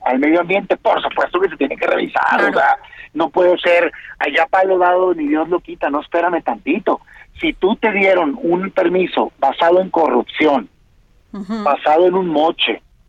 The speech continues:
Speaker 1: basado en un mal diagnóstico, claro que lo tenemos que revisar,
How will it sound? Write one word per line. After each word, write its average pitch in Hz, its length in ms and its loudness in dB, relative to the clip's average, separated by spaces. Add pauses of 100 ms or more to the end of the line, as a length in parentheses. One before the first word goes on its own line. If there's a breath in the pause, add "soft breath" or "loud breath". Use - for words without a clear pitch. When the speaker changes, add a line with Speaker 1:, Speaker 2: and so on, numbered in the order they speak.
(360)
Speaker 1:
basado 165 440 2
en 196 100 -6
un 196 200 -12
mal 175 440 0 (400)
diagnóstico, 143 680 -4
claro - 380 0
que - 100 -4
lo 180 100 0
tenemos 160 200 0
que 214 100 -2
revisar, 226 380 0